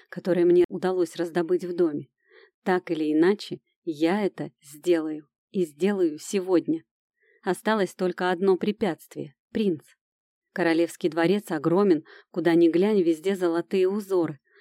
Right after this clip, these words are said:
Золото было на стенах, на рамах картин, на мебели и, боже, на потолке. Думаю, когда родители видят эту роскошь, внутри у них все переворачивается. «Леди»,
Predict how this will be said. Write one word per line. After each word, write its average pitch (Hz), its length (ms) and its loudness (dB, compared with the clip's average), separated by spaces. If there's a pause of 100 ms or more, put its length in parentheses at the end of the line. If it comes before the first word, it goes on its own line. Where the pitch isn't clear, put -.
(160)
Золото 196 420 0
было 160 260 0
на 160 180 2
стенах, 190 580 -2
на 165 160 0
рамах 165 380 0
картин, 190 580 -4 (260)
на 170 200 2
мебели 165 580 2 (280)
и, 170 200 2
боже, 160 640 -2 (100)
на 165 220 0
потолке. 180 800 -4 (380)
Думаю, 175 420 4
когда 170 280 0
родители 175 520 0
видят 160 420 -2
эту 165 220 -4
роскошь, 190 480 -8 (220)
внутри 180 460 2
у 190 80 2
них 170 220 2
все - 320 -4
переворачивается. 160 1120 -6 (880)
«Леди», 170 600 2